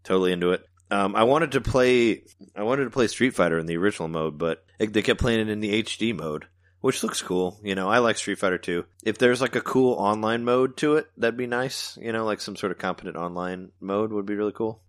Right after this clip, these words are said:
But, uh, I guess we'll have to see. We'll have to see what comes with that. Sweet, Street Fighter two really should be a launch title. I don't know why it isn't. But a lot of those games should be launch titles.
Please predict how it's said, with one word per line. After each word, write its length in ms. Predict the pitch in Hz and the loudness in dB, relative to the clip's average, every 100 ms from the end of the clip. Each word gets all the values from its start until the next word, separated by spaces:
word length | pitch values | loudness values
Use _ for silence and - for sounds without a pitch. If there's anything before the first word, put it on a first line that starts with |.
| _ | _
But, 200 | 92 87 | 2 4
uh, 160 | 78 71 | 2 0
I 80 | 78 | -2
guess 240 | 80 - | -6 -8
we'll 100 | - | -12
have 140 | 82 - | -14 -14
to 80 | - | -12
see. 320 | - 80 85 _ _ | -8 -8 -8 _ _
We'll 100 | 82 | -16
have 60 | - | -12
to 60 | |
see 160 | - 87 | -6 -6
what 100 | - | -6
comes 180 | 85 85 | -8 -8
with 100 | 87 | -4
that. 160 | 90 | -4
Sweet, 260 | - 160 143 | -2 -2 -2
Street 200 | - 151 | -4 0
Fighter 180 | 117 80 | 0 2
two 160 | 95 | -2
really 180 | 78 76 | -2 -4
should 160 | - 69 | -6 -10
be 60 | |
a 60 | 62 | -8
launch 240 | 67 65 | -10 -12
title. 260 | - 69 69 | -10 -8 -8
I 80 | 73 | -10
don't 100 | 57 | -12
know 80 | 62 | -14
why 160 | 60 | -14
it 60 | 67 | -14
isn't. 240 | 69 69 _ _ _ - | -14 -18 _ _ _ -6
But 240 | 60 - _ | -6 -6 _
a 80 | - | -2
lot 160 | 101 92 | 0 0
of 60 | |
those 120 | 73 - | -4 -10
games 200 | 57 52 | -14 -14
should 120 | 50 | -14
be 80 | 50 | -14
launch 240 | 50 - | -14 -16
titles. 400 | - 50 - - | -14 -12 -12 -16